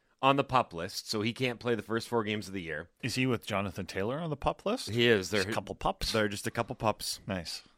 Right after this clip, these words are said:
Speaker 2: Okay.
Speaker 1: Pupping it out.
Speaker 2: Yeah.
Speaker 1: And, uh, they released Colt McCoy, who was the guy that came in for Kyler Murray last year. So I only care because they play the Seahawks twice this year. And if the Seahawks can get him early when Kyler Murray is pupped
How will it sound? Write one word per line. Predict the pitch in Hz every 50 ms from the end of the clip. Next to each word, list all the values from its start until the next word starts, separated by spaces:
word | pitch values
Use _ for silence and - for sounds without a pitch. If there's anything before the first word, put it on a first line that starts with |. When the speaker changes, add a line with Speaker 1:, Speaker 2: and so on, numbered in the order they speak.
| _ -
Speaker 2:
Okay. | 175
Speaker 1:
Pupping | 117 110 120 127 123
it | 117 101
out. | 95 92 92 - _ -
Speaker 2:
Yeah. | 135 139 143 143 139 135
Speaker 1:
And, | 135 135 131 139
uh, | - 135 139 135 135 135
they | 131 139 143
released | 143 139 147 151 170 196 - - -
Colt | - - 196 - 127
McCoy, | 127 - - 180 170 131 101 87 87 85 - _ _ _ _ _ _ _
who | - 156
was | 156 143 151 139 113
the | 143
guy | 135 147 147 147
that | 143 143 127
came | - 139 143 139 139
in | 160 170 156
for | - 151
Kyler | - 143 147 143 139 131
Murray | 131 131 127 117 104
last | 104 131 156 160 156 - - -
year. | 104 85 80 78 78
So | - - - 104 87 85 82 - _ - - - - - - _
I | - 156 180
only | 202 233 247 240 214
care | - - 185 190 180 156 135
because | 123 131 - 135 127
they | 107 135
play | 123 - 139 139
the | 127 113
Seahawks | - - 123 117 113 104 - -
twice | - 104 101 101 - -
this | 85 80 - -
year. | 78
And | 80 87
if | 92
the | - 98
Seahawks | 95 123 151 147 143 -
can | - 120
get | 123 123
him | 117 113
early | 135 156 156 135 117 101 95 - - - - - - _
when | 92 104
Kyler | 101 - 127 127 127 120
Murray | 117 120 120 117 110 98
is | -
pupped | - - - 123 113 - _ - -